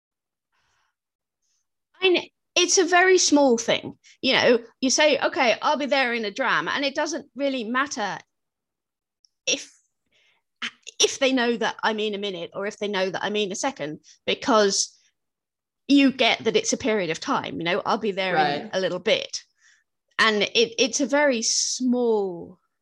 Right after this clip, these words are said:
Speaker 1: point because,
Speaker 2: Mm-hmm.
Speaker 1: you know, I, I didn't think that it needed a lot of explanation because the words are always used in places where the meaning is obvious. Even if the word is different, they can still say,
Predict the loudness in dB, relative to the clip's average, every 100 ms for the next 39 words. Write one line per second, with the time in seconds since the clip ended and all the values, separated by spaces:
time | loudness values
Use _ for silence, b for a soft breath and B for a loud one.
0 | -16 -4 -2 -2 -8 _ -20 -20 _ b
1 | b b -4 -2 2 2 2 0 -6 -12
2 | _ _ 0 0 -2 B B 0 2 0
3 | 2 0 0 0 0 0 0 0 0 0
4 | 0 0 -2 -2 -4 -6 -8 -10 -6 -6
5 | -4 -4 -8 -2 0 2 0 -4 -2 -2
6 | -2 -4 -2 -4 -6 -8 -6 -8 -10 -10
7 | -10 -6 -2 0 0 -4 -6 -2 -2 0
8 | -4 -8 b b b _ _ -8 -2 2
9 | 4 4 0 0 -2 -2 -6 -8 -4 -4
10 | -4 -4 -6 -4 0 0 -2 -8 -6 -6
11 | -6 -12 -10 -8 -6 -4 -2 0 0 -2
12 | -2